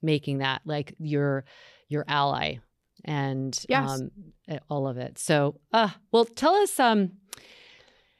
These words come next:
Speaker 1: Besides your therapy that you do, what are some other tools that have helped you? And I,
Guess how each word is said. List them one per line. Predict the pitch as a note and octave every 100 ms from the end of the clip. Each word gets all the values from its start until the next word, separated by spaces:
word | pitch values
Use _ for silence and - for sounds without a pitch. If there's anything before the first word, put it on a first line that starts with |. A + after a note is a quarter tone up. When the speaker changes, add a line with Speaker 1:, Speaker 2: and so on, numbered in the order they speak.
| _ _ _ _ _ F#3
Speaker 1:
Besides | G#3 - B3 B3+ C4+ A3 -
your | G3+ F#3+ F3+
therapy | - F#3+ F3+ F3+ F3
that | D#3+
you | E3 E3+
do, | D3 C3+ C3+ C#3
what | E3 A3
are | D#4
some | - A#3+ -
other | E3+ D#3+ D#3+ D#3+
tools | D#3 - D3 C3+ B2+
that | D#3+
have | C#3+ D3+
helped | - C#3+ C3+ -
you? | C3 B2+
And | B2+ D#3+
I, | D#3